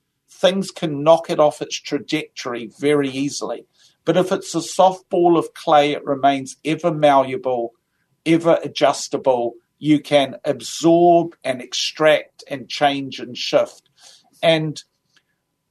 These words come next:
if I, if I'm being a little bit harsh on myself, I would argue that I probably don't even have the mental, um, skills or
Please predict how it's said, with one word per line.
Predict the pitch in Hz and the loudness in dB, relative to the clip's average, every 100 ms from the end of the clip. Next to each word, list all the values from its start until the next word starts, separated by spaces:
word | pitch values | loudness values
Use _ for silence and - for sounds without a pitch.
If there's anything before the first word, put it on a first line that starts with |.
| _ _ - | _ _ 0
if | 202 202 | 2 4
I, | 208 190 175 160 - | 6 6 4 0 -4
if | 175 170 | -4 0
I'm | 170 160 | 2 0
being | 139 160 156 147 135 - _ | -2 -2 -2 -4 -10 -16 _
a | - | 2
little | 147 156 156 | 2 2 0
bit | 147 135 - | 2 0 0
harsh | - 151 143 135 - | -6 2 2 2 -2
on | 131 | -2
myself, | 131 123 - 180 147 - | -2 -2 2 4 4 4
I | 135 | 2
would | 143 139 - | 2 -4 0
argue | 151 151 151 143 139 131 - | 2 2 0 -6 -6 -6 -2
that | 147 139 - _ | 2 2 2 _
I | 147 | 2
probably | 143 165 170 185 | 2 2 0 0
don't | 180 170 165 | 0 2 2
even | 156 147 143 | 0 -4 -6
have | 131 147 143 - | -2 0 0 0
the | 139 | -14
mental, | 123 135 143 143 - 139 131 113 _ _ _ _ _ _ | -10 -6 -6 -6 -2 -2 -2 -6 _ _ _ _ _ _
um, | 143 139 120 110 - | 4 4 2 -2 -14
skills | - - - 180 180 160 143 | -8 -8 -2 2 4 4 0
or | 147 | -4